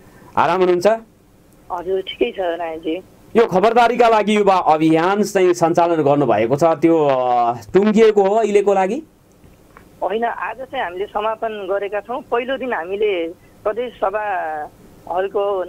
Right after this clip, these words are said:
Speaker 2: नजिकै चाहिँ गऱ्यौँ, दोस्रो दिन रातो पुलको अगाडि गऱ्यौँ र तेस्रो दिन चाहिँ चौराहामा आएर अहिले हामीले समापन गरेका छौँ र
Speaker 1: मह्म।
Speaker 2: त्यसलाई चाहिँ आज ज्ञापन पत्र चाहिँ हामी प्रदेश सरकारलाई बुझाउनेछौँ। त्यसपछि मात्रै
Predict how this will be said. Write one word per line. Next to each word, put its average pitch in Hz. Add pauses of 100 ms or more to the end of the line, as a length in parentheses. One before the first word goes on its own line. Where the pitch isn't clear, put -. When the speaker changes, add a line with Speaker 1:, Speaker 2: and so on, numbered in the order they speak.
Speaker 2:
नजिकै 214
चाहिँ 202
गऱ्यौँ, 185
दोस्रो 208
दिन 202
रातो 170
पुलको 208
अगाडि 190
गऱ्यौँ 202
र 196 (420)
तेस्रो 233
दिन 226
चाहिँ 226
चौराहामा 208
आएर 190
अहिले 185
हामीले 156
समापन 196
गरेका 190
छौँ 233
र 190
Speaker 1:
मह्म। 110
Speaker 2:
त्यसलाई 214
चाहिँ 208
आज 185
ज्ञापन 202
पत्र 202
चाहिँ 202
हामी 175
प्रदेश 196
सरकारलाई 175
बुझाउनेछौँ। 175
त्यसपछि 208
मात्रै 202